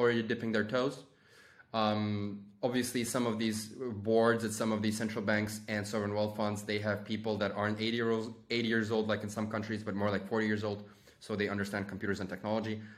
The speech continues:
So they're much more likely to see what's going on. Um, but we're definitely gonna have a country sooner or later that is, um, more impactful than El Sa-, El Salvador. Everything happens gradually, right? So the large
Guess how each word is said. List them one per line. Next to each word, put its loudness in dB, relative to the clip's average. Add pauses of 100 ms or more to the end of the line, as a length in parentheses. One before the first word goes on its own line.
So -6
they're 2
much 0
more -2
likely 2
to -10
see -6
what's -2
going 0
on. -2 (680)
Um, 4
but 4
we're 8
definitely 6
gonna 6
have 6
a 4
country 0
sooner 2
or 4
later 4
that 4
is, 4 (120)
um, 0
more 4
impactful 2
than 2
El 0
Sa-, -6
El 2
Salvador. 0 (260)
Everything 8
happens 6
gradually, 6
right? -2
So -6
the 2
large 8